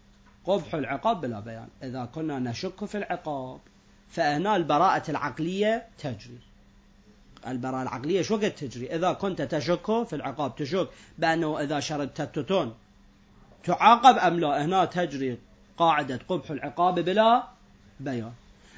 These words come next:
الشيخ يقول: "فيما نحن فيه ماكو شك في العقاب. فيما نحن فيه لا شك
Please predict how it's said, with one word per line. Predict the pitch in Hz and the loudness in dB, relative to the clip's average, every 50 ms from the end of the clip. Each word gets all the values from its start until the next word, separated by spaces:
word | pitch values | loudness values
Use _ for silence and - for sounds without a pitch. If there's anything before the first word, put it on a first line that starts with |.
| - - - 170 | -20 -8 -2 -2
الشيخ | 170 160 - 277 294 285 | -2 -2 0 -2 0 0
يقول: | 240 220 220 - 294 294 202 | 0 0 -2 -2 -4 -6 -6
"فيما | - - 185 175 165 165 165 165 | -6 -2 -2 0 0 0 0 -2
نحن | 170 160 151 - 180 160 | -2 -4 -4 -4 -6 -4
فيه | - 233 262 | -4 -2 -2
ماكو | 240 269 330 320 - 247 | 2 2 0 0 0 -2
شك | - 208 160 - | -2 -4 -6 -6
في | - - | -8 -12
العقاب. | 135 117 - 123 - - 131 - - - _ _ - _ _ - - - - - - - _ _ - - - - - _ - - - | -12 -12 -12 -14 -18 -20 -20 -20 -20 -20 _ _ -20 _ _ -20 -20 -20 -20 -20 -20 -20 _ _ -20 -20 -20 -20 -20 _ -20 -20 -18
فيما | - 151 147 139 131 131 131 131 | -10 -6 -2 -2 0 0 0 -2
نحن | 135 135 - - 156 139 | -2 -4 -4 -6 -10 -10
فيه | 120 - 214 226 214 | -6 -6 -4 -4 2
لا | 190 214 233 202 | 4 4 4 4
شك | 170 - 202 214 214 - - 233 240 247 254 | 2 2 0 -2 -2 0 2 4 4 4 2